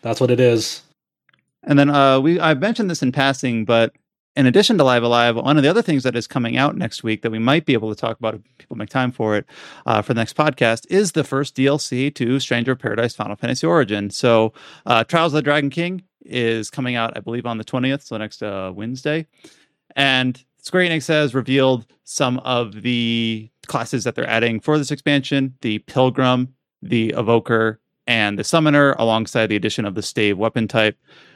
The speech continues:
Speaker 2: Uh, unfortunately, I've not played Stranger of Paradise yet, so I can't really talk about, like, what these might feel like.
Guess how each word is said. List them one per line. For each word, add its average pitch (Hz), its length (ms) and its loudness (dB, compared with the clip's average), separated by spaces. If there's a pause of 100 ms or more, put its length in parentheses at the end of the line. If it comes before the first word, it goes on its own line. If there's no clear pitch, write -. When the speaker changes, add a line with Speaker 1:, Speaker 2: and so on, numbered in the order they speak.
(200)
Speaker 2:
Uh, 113 200 2
unfortunately, 156 460 4
I've 131 180 2
not 123 160 -2
played 131 160 -2
Stranger 127 240 -4
of 127 60 -10
Paradise 127 360 -4
yet, 131 260 0
so - 140 -4
I 110 140 2
can't 127 260 -2
really 117 180 2
talk 110 300 -4
about, 113 320 0
like, 104 380 -2 (500)
what 113 400 0
these 110 220 -2
might 110 180 -2
feel 120 240 2
like. 117 320 0